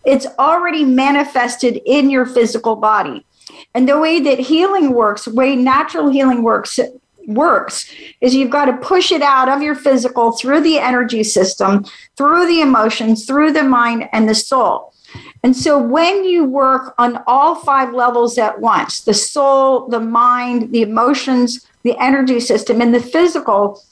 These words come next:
you're addressing all aspects of yourself, and then you can have very, very rapid healing.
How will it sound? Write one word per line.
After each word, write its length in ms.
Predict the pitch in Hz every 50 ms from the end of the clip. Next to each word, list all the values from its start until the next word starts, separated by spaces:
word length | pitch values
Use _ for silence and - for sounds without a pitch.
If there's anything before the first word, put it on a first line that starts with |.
| _ - - _ -
you're 240 | 254 269 269 262 220
addressing 960 | 240 226 233 254 277 285 311 339 311 - - 311 294 277 269 262 262 262 - _ _ _ _ _ _ _ _ - - - - -
all 300 | 226 269 285 311 339 311
aspects 760 | - 254 269 285 320 320 - - - - 254 226 - - - -
of 140 | 214 202
yourself, 680 | 202 196 196 196 - - 214 190 190 156 185 151 - - - - -
and 160 | 233 240 247
then 160 | 262 262 269
you 120 | 277 285 262
can 220 | - - 277 262
have 600 | 254 254 269 247 254 247 240 240 233 220 220 - _ _ _ _
very, 460 | - 220 220 220 269 277 294 302 302 294
very 340 | 254 269 269 262 262 262
rapid 540 | 247 220 220 233 226 214 214 - - 220 202
healing. 500 | 208 - 220 202 202 - - - - -